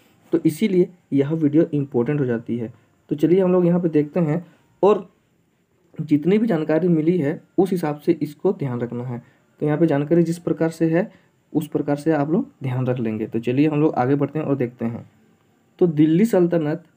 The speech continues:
और मुगल साम्राज्य के शासकों के समकालीन झारखंड के शासक, आप लोग यहाँ जो है हिस्ट्री में पढ़े ही होंगे, जो दिल्ली सल्तनत है वह बारह सौ छः से पन्द्रह सौ छब्बीस ईस्वी तक चला था, ये आप लोग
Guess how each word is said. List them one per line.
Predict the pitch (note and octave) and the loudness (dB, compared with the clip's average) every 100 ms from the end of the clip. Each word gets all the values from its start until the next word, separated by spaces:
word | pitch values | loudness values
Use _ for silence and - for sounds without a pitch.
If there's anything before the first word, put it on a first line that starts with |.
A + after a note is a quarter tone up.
| - | -4
और | D3+ | 0
मुगल | D3 D3+ | 2 2
साम्राज्य | E3+ C#3+ D#3 D#3+ | 0 0 -2 0
के | F3 | -4
शासकों | B2 B2+ D3 | -4 -8 -8
के | C#3+ | -6
समकालीन | F3 B2 A#2 A2+ B2 D#3+ - _ _ - | -6 -6 -6 -2 2 2 0 _ _ -14
झारखंड | C#3 B2+ C#3+ C#3+ | -8 -4 -2 -4
के | |
शासक, | C#3 G#2+ - A2+ _ _ _ _ _ | -4 -8 -8 -10 _ _ _ _ _
आप | C#3 D#3+ | -2 0
लोग | G#3 A3+ - _ _ _ _ | 2 2 -2 _ _ _ _
यहाँ | C#3+ D3+ | -4 -2
जो | E3 F3+ | 0 0
है | D#3+ F3 F3 - | 0 -2 -6 -12
हिस्ट्री | C#3 C#3 E3+ | -12 -2 -2
में | E3+ | 0
पढ़े | D3+ | 2
ही | E3 | 2
होंगे, | D3+ D3+ | 2 0
जो | F#3 D3+ | 0 -2
दिल्ली | C3 C#3 D#3 | 0 2 2
सल्तनत | F#3+ D3 D3 D3 D#3+ | 2 0 0 -2 -4
है | F3 - _ _ _ _ - | -4 -6 _ _ _ _ -6
वह | D#3 D#3 D3+ E3 F3 D#3 - - | 2 2 2 0 -2 -2 -12 -14
बारह | B2 - B2+ B2+ D#3 | -10 -4 -2 0 -2
सौ | E3+ F#3 | -2 -6
छः | F3 - E3 | -8 -2 0
से | F3 C#3+ E3 - _ _ _ - | 0 0 -2 -4 _ _ _ -6
पन्द्रह | C#3 C#3+ F3+ | -2 0 -2
सौ | F3+ E3+ | -2 -4
छब्बीस | E3+ - B2+ D#3+ D3 | -6 -8 0 0 0
ईस्वी | C#3+ D3 | -2 -2
तक | D3+ D#3+ | 0 0
चला | - C3+ D3 | 0 -2 -2
था, | D3+ C#3+ - _ - | -4 -10 -10 _ -4
ये | D3 D#3 | 2 2
आप | C#3+ | 2
लोग | D#3 D#3+ | 0 -2